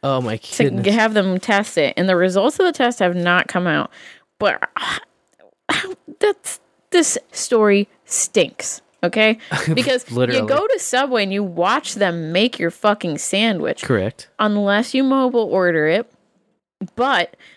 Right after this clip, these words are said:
Speaker 2: the owner of the franchise watched the footage and was like, "You know what? There's no way that they put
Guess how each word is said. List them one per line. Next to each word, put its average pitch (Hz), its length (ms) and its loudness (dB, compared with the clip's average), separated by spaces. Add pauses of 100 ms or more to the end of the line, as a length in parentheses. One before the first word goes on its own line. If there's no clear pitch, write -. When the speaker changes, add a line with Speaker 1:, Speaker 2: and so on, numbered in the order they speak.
(160)
Speaker 2:
the 214 140 0
owner 294 360 2
of 277 100 0
the 240 100 0
franchise 233 720 0
watched 185 600 0
the 180 140 0
footage 160 640 -2 (400)
and 196 160 0
was 175 160 2
like, 160 260 0
"You 160 60 0
know 160 200 0
what? 147 280 -2
There's 180 240 0
no 170 260 2
way 147 160 0
that 147 140 -2
they 147 100 2
put - 340 -2